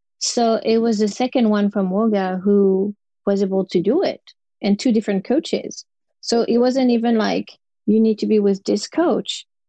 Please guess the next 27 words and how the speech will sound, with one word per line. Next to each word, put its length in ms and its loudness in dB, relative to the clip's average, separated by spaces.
to 140 0
be 80 2
able 180 -2
to 120 -2
do 180 -2
it. 240 -6
Like, 340 -4
trust 360 -4
the 100 -2
program, 480 2
trust 260 -2
the 80 0
process. 680 -2
Like, 200 -2
if 180 -2
it's 220 -4
meant 200 2
to 100 -4
happen, 320 -2
it 80 0
will 140 -2
happen. 460 -4
And 180 2
so 160 0
to 280 -2
have 300 0
Maddie 560 0